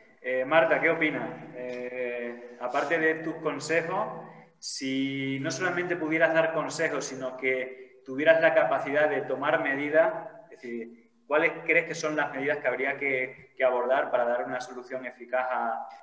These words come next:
a esta con-, contaminación de odio y de, de mentiras en,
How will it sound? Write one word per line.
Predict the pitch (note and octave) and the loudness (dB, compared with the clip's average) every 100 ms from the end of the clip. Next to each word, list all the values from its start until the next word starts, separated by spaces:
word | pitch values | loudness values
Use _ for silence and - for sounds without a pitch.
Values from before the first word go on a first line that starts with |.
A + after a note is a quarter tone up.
| - | -10
a | A#2+ | -6
esta | B2+ | -4
con-, | B2+ C3 C3 - | -4 -6 -8 -10
contaminación | A#2+ A#2+ A#2+ A#2+ A#2+ C3 B2+ C3 C3 B2+ _ _ _ _ | -10 -8 -8 -10 -10 -6 -4 -4 -6 -12 _ _ _ _
de | A#2+ | -2
odio | C3 C#3+ C#3 C#3 | 0 0 0 0
y | C3 B2+ | 0 0
de, | B2 B2 | -2 -2
de | B2 | -4
mentiras | A#2+ A#2+ B2+ B2 B2 A#2+ | -6 -6 -2 -2 -2 -6
en, | A#2+ | -12